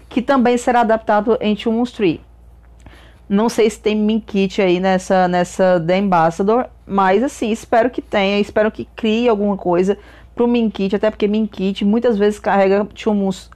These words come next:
é, nas costas, né? Carregou na primeira temporada, carregou na segunda temporada e provavelmente na terceira temporada, se não tivermos interação Minkit como, como desejamos, vai, vai ser uma coisa meio suspeita, né? No mínimo.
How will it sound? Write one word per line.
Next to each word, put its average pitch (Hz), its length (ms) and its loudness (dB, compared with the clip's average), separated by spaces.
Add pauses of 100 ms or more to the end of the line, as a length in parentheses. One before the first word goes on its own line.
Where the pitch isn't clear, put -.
é, 185 320 2
nas 190 240 -2
costas, 180 460 -2
né? 196 120 -2 (240)
Carregou 240 720 2
na 226 160 0
primeira 196 260 0
temporada, 190 540 0 (220)
carregou 254 580 2
na 233 80 0
segunda 214 340 -2
temporada 202 400 0
e 226 60 2
provavelmente 240 560 0
na 233 60 0
terceira 226 240 -4
temporada, 208 280 0
se 202 80 -8
não 208 120 0
tivermos 202 480 0
interação 190 500 0 (320)
Minkit 196 640 -2
como, 196 480 -2
como 196 220 -2
desejamos, 196 760 0
vai, 208 160 2 (180)
vai 208 140 2
ser 208 160 -2
uma 202 100 0
coisa 202 280 0
meio 196 520 2 (520)
suspeita, 165 760 -4
né? 196 220 -2 (340)
No 220 140 0
mínimo. 185 500 -2